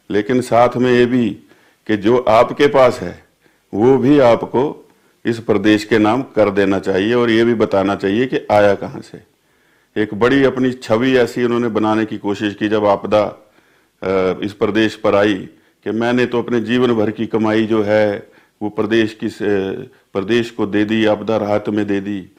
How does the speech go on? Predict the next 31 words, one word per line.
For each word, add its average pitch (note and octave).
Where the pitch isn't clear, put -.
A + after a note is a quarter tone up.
मेरे G#2
पास A2
तो G#2+
कुछ G#2
बचा G#2
नहीं G#2+
है। G2+
ये B2+
जो C3
कमाई G#2
है, A2+
ये F#2+
जब A2
आप A2+
मुख्यमंत्री G#2+
बने G#2
तो A#2
एसजेवीएनएल G#2+
को A2+
जो B2+
आपने A2+
अपनी A2+
बिल्डिंग A2+
किराए A#2
पर A2+
दे G2
रखी F#2+
है G2+
उसका G#2
किराया A2
बढ़वाया, A#2